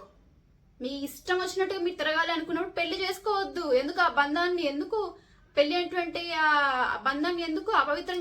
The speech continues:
చేస్తున్నారు? పెళ్లి చేసుకోకండి, మానేయండి. మీ ఇష్టానుసారం మీకు రెక్కలు వచ్చాయి, వెళ్ళిపోతున్నారు. అలాంటప్పుడు మీ కుటుంబం అవసరం లేదు. రోడ్డు మీద జంతువులు ఉంటున్నాయి, మీరు ఉంటున్నారు,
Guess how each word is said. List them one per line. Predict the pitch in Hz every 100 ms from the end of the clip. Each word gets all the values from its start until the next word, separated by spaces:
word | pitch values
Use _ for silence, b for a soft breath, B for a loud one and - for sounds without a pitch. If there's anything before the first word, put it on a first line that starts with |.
| 349
చేస్తున్నారు? | 359 - 359 370 494 - _ _
పెళ్లి | 269 302 370
చేసుకోకండి, | 359 453 440 415 294
మానేయండి. | 262 294 330 277 208 - - - - _ _ _ _ - - _ - _ _ _ _ _ _ -
మీ |
ఇష్టానుసారం | 220 226 - 330 320 349 359 359
మీకు | 339
రెక్కలు | 285 269 302
వచ్చాయి, | 294 - 294 277 269
వెళ్ళిపోతున్నారు. | 254 247 302 294 269 247 233 233 220 - -
అలాంటప్పుడు | 226 247 269 262 359
మీ | 359 330
కుటుంబం | 311 - 349 339
అవసరం | 294 294 311 285
లేదు. | 269 269 - - _ - - _ _ _ _ _ _
రోడ్డు | 240 277 339
మీద | 330 330 320 247
జంతువులు | 277 285 349 349
ఉంటున్నాయి, | 339 285 311 359 403
మీరు | 320 339
ఉంటున్నారు, | 320 269 269 220 180